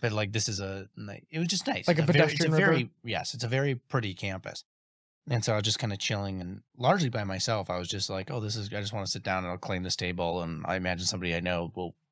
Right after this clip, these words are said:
Speaker 1: walk by and I'll be like, "I've got a seat," which is exactly what happened. But I got to sit down and look at the campus in the evening and kind of enjoy it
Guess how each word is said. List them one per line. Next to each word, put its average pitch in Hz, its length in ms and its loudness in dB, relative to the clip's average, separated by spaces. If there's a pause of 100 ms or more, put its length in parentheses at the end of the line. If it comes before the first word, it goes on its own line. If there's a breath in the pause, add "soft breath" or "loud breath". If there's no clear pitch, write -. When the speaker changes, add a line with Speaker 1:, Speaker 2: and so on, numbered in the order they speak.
Speaker 1:
walk 85 220 -2
by 82 180 4
and 92 200 -4 (100)
I'll 50 100 -6
be - 80 -10
like, 85 140 -6
"I've 90 100 -4
got 95 160 0
a 85 60 -2
seat," - 260 -4 (680)
which 127 120 4
is 101 80 4
exactly 92 340 4
what 110 120 -4
happened. - 440 -6 (840)
But 131 140 4
I 123 80 6
got 107 160 2
to 107 60 -2
sit 104 160 0
down 95 200 -2
and 98 120 -10 (840)
look 123 220 0
at 113 60 0
the 117 60 -4
campus 113 440 0
in 104 80 -4
the 98 100 -4
evening 98 380 -4
and 98 180 -4
kind 117 100 -4
of 104 80 -4
enjoy 104 340 -4
it 95 160 -4